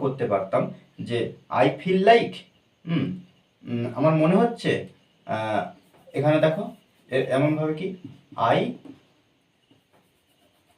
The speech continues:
I have eaten this cake, তাহলে এখানে আমরা I have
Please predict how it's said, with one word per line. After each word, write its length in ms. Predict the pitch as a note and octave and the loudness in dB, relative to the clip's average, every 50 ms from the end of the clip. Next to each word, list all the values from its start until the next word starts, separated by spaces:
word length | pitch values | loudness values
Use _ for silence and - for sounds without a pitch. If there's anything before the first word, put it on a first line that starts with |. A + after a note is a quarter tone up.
| _ _ _ _ _ _ _ _ _ _ _ _ _ _ _ _ _ _ _ _ - G#2 B2 C#3 | _ _ _ _ _ _ _ _ _ _ _ _ _ _ _ _ _ _ _ _ 0 2 4 4
I 40 | D#3+ F3+ F3+ - - - | 4 2 -2 -6 -2 4
have 200 | C3+ E3+ - - - - C#3+ | 6 6 6 6 2 -2 -4
eaten 240 | D#3+ E3 A3+ A#3+ C4+ C4+ - - - - _ _ _ _ _ _ _ _ _ - C#3 | 0 4 4 4 4 4 0 -2 -12 -20 _ _ _ _ _ _ _ _ _ -8 -4
this 160 | E3+ G#3 - - - - | -2 -2 -2 -2 -6 -6
cake, 240 | G#2 F2 - - - - - _ _ _ _ | -6 -6 -6 -6 -14 -18 -20 _ _ _ _
তাহলে 160 | _ A#2+ B2 B2 B2+ | _ -4 -2 -2 -2
এখানে 180 | D#3 D#3 - - - - - _ - _ _ _ - G2+ | -2 -4 -4 -4 -6 -12 -20 _ -20 _ _ _ -8 -6
আমরা 180 | A#2 A#2+ B2+ - - - - - _ _ _ - - _ - - _ _ _ _ G2+ G#2 G#2+ A2 | 0 0 0 0 0 -4 -10 -20 _ _ _ -20 -20 _ -20 -20 _ _ _ _ 0 2 4 4
I 40 | B2 D#3 F3+ - - - - _ _ _ _ _ _ _ - F2 | 4 2 0 -2 -6 -8 -18 _ _ _ _ _ _ _ -10 0
have 200 | G2 A2+ C#3 - | 6 6 6 6